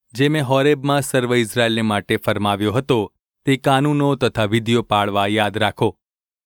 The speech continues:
જુઓ, યહોવાનો મહાન તથા ભયંકર દિવસ આવે તે પહેલા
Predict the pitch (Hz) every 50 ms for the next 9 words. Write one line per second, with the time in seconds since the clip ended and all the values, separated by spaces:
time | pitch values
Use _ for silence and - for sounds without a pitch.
0 | _ _ _ _ - 113 139 135 123 104 92 - _ _ _ _ _ _ _ _
1 | _ _ _ _ - 139 139 139 156 156 151 147 151 151 147 147 135 117 127 139
2 | 143 143 139 123 123 - 123 120 110 110 113 117 113 113 104 - 117 107 107 107
3 | 107 110 107 - - 107 101 101 104 101 - 110 98 - 107 101 101 110 123 117
4 | 95 -